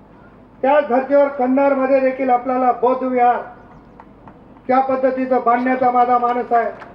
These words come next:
आपल्या इथल्या असलेल्या बौद्ध विहाराला जागा अपुरी आहे आणि बौद्ध विहार जर मोठ्या प्रमाणात बांधायचं असेल तर जागा उपलब्ध करून घेऊन त्या ठिकाणी बांधायचं आहे.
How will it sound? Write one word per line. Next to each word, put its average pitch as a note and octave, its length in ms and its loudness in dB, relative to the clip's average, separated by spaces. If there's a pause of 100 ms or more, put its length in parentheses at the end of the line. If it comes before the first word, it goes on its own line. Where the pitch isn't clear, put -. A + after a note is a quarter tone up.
(1600)
आपल्या D4 320 2
इथल्या C#4+ 260 2
असलेल्या C#4+ 420 2
बौद्ध C#4 300 2
विहाराला C#4+ 480 4
जागा C#4 320 0
अपुरी C#4+ 320 -2
आहे A#3+ 140 0 (2250)
आणि A#3+ 200 -4
बौद्ध B3 300 0
विहार B3+ 340 0
जर B3 180 -2
मोठ्या A#3 320 0
प्रमाणात B3 480 0
बांधायचं A#3 400 -2
असेल C#4 380 2 (1300)
तर G#3 160 0
जागा A#3+ 280 0
उपलब्ध A#3+ 480 0
करून A#3+ 320 0
घेऊन A#3 180 -2
त्या A3+ 160 -2
ठिकाणी G#3+ 380 -4
बांधायचं G3+ 480 -2
आहे. - 80 -18